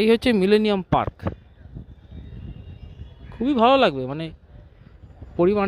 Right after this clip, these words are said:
নিয়ে আসলে খুবই ভালো লাগবে। তারপরে যদি ক্রুজের মজা নিতে চান, সেটা তো আরোই ভালো হবে। এই যে পুরো পার্কটা অনেক লম্বা, দেখি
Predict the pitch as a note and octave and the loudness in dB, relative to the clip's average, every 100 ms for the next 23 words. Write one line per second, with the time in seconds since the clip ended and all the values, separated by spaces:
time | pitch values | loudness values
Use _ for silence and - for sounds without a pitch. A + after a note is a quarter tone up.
0 | G3+ G#3 F3 - - E3 F#3+ D#3+ C3+ A2 | 0 2 0 -2 -8 -4 -2 -2 -2 -4
1 | - - - - - - - - - - | -14 -16 -16 -18 -18 -16 -16 -16 -18 -8
2 | - A#3+ A#3+ A3+ G#3 G#3 - G3+ F#3 F3+ | 0 2 4 4 4 0 0 2 4 2
3 | E3 D#3 D#3+ D#3 C#3+ C3 D3 B2 G#2+ G2+ | 0 -4 -4 -4 -6 -2 -2 -2 -8 -14
4 | - - - - - - - - _ - | -12 -12 -14 -20 -20 -20 -20 -20 _ -20
5 | - - - - D3 D#3+ D#3+ B2 - _ | -20 -20 -10 -2 0 0 0 -4 -6 _
6 | - - - - - D3 E3+ C#3 B2+ G#2 | -14 -10 -10 -12 -4 2 2 2 0 -2
7 | G2+ G2 - - - - - - - - | -8 -10 -12 -12 -20 -20 -20 -20 -20 -20
8 | - - - - - - - F#3 G3+ G#3+ | -20 -20 -20 -20 -20 -20 -12 0 4 4
9 | - G#3 F#3+ D#3+ - F#3 F3 A3+ G3 D#3 | 2 0 2 0 0 -2 0 0 0 0
10 | B2 G2+ - - - _ - - - - | -2 -8 -10 -20 -20 _ -20 -20 -20 -20
11 | - - - - - - - - D3+ F#3 | -20 -20 -20 -18 -18 -20 -20 -10 -6 -6